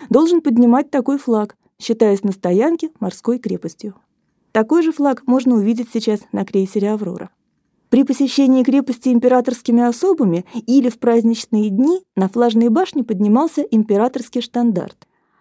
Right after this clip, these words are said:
Обратившись снова к документам Петровской эпохи, узнаем, что в день рождения государя, в Вознесение, в день Полтавского сражения и другие праздники поднимался штандарт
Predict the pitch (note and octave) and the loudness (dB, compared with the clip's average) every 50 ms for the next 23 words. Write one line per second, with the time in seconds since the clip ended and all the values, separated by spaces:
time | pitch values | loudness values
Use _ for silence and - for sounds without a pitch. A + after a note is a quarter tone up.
0 | _ _ - - F3 F#3 G#3+ G#3+ G#3+ C#4 C4 - C4+ B3+ B3 - - B3+ B3 A#3 | _ _ -2 -2 0 2 2 2 2 0 -2 -2 -2 -4 -4 0 0 2 2 2
1 | A3+ G#3 A#3 A3 B3 A#3 A#3 A#3 A3+ A3 A#3 A3 A3 A#3+ A3 - A#3 A3+ A3 - | 2 0 0 2 2 4 4 4 2 2 2 0 -2 -2 -2 -2 0 -2 -2 -2
2 | - A3+ A3 G#3+ A3 C#4+ F4 F#4 - D#4+ C#4 - C4+ C4 D4+ D#4 E4 D#4+ C4 A#3+ | -2 -2 -2 0 0 -2 -2 -2 -2 -2 -4 -2 0 0 2 2 4 4 4 4
3 | A3 G#3+ G#3 G#3 - - - - A3 A3 A3 G#3+ F#3+ - - G3+ F#3 G#3+ D#4 D#4+ | 4 4 4 2 -2 -2 0 4 6 6 6 4 2 -4 -8 -6 -2 0 2 2
4 | C4 G#3 G3 F#3+ F#3 F#3+ G3 F#3 F3+ F3+ F3 E3 E3 - - E3 D#3+ E3 A#3 C#4 | 4 2 2 2 2 2 2 2 2 0 0 0 -2 -4 -4 -4 -2 0 0 2
5 | D4 D4 C#4+ C#4 - - - G3+ A#3+ D#4 C#4 A#3 F#3 F3 - - - A3+ C4 C4+ | 2 0 -2 -4 -6 -8 -4 -2 0 2 2 2 2 0 -2 -2 0 2 2 2
6 | C#4 C4+ C4 B3+ - - - C4+ - F#3+ A#3+ E4 E4+ - G#3+ G3 G3 G3 F#3+ F3 | 2 0 0 -2 -6 -10 -14 -8 -4 0 0 2 2 2 0 0 0 0 0 -2
7 | - - - F3+ F3+ F3+ - - F3 E3 E3 F#3 A#3 C4+ C#4 D4 D4 C#4+ C4 - | -2 -2 -4 -4 -4 -4 -4 -4 -2 -2 2 2 2 2 2 2 0 -2 -4 -6
8 | - - - A#3+ A#3+ D4+ B3+ A3+ G#3 F#3 E3 F3 D#3+ D#3+ D#3+ - F#3+ A3+ D4+ C#4 | -8 -12 -8 -2 0 2 2 2 2 0 0 -2 -2 -2 -2 0 0 0 0 0
9 | E4 D#4+ D#4 - D4+ - - _ - G#3 F3+ G#3 G#3 G#3 G3 F3+ F3 - - E3+ | 0 -2 -2 -4 -6 -8 -8 _ -4 -2 0 2 2 2 2 0 -2 -4 -6 -10
10 | - - - E3+ F3 F3+ F3 A#3+ D#4+ G4 - - | -10 -8 -8 -6 -6 -4 -2 -2 -2 -4 -6 -12